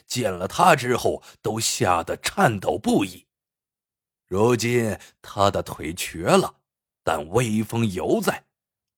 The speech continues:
那些凡马仍然惧怕于他。这就是为何他不吃草，其他的马匹不敢张嘴的原因。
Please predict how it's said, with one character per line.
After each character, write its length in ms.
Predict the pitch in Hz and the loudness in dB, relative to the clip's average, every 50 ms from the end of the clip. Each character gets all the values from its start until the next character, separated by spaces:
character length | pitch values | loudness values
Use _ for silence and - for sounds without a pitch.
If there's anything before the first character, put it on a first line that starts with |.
| _ _ _ _ | _ _ _ _
那 300 | - 95 98 92 90 92 | -6 -4 -2 -2 -2 -2
些 180 | 90 - 113 107 | 0 0 0 0
凡 280 | - - 92 110 160 | 0 2 2 2 2
马 300 | 151 104 73 65 85 90 - - - | 2 0 -2 -2 -4 -4 -4 -6 -12
仍 320 | 92 95 95 98 127 131 107 | -8 -4 -2 -2 -2 -2 -2
然 200 | 98 113 147 156 | -2 -2 -2 -4
惧 300 | - - 240 180 101 95 | -4 -2 0 0 0 0
怕 300 | - - 170 113 90 87 | 2 4 4 4 4 2
于 220 | 87 87 117 147 | -2 -2 -2 -2
他。 280 | - - - - _ _ _ _ _ _ _ _ _ _ _ _ _ _ _ _ _ _ _ _ _ - | -2 -2 -8 -10 _ _ _ _ _ _ _ _ _ _ _ _ _ _ _ _ _ _ _ _ _ -2
这 280 | - 107 117 110 101 101 | 2 4 6 6 6 4
就 180 | - 110 101 | 2 -2 -2
是 480 | - - - 110 92 82 76 - - _ _ _ _ _ - _ - | -2 -4 -4 -4 -4 -4 -6 -8 -12 _ _ _ _ _ -20 _ 0
为 340 | 98 107 95 85 85 85 85 | 2 2 2 2 2 -2 -4
何 220 | - - 92 110 | -4 -2 -2 -2
他 280 | - - - 147 156 151 | -2 0 2 4 4 6
不 160 | 123 117 98 | 6 4 -2
吃 240 | 95 - - 175 151 | 0 2 2 2 2
草， 500 | - - - 76 - 90 - - _ _ _ _ - - _ | 2 0 -6 -4 -2 -2 -2 -2 _ _ _ _ -20 -20 _
其 420 | - - - - 95 90 104 120 123 | -14 -12 -10 -8 -4 0 0 0 2
他 160 | - - 123 | 4 4 6
的 140 | 117 110 98 | 6 4 4
马 260 | 92 90 110 143 143 | 4 4 4 2 2
匹 320 | 127 - - 87 92 98 - - _ _ | 0 -2 -8 -10 -10 -12 -12 -12 _ _
不 260 | - 107 98 85 85 - | -6 -4 -4 -4 -4 -4
敢 260 | - 87 80 80 87 | -2 -4 -4 -4 -4
张 360 | - 156 160 143 131 123 113 | 0 2 2 4 2 2 0
嘴 200 | - 95 87 - | -4 -6 -6 -4
的 120 | 98 107 | -2 -2
原 340 | 110 107 104 101 135 156 151 | -2 0 0 0 0 0 0
因。 320 | 170 196 190 170 131 - | 2 2 2 2 -2 -6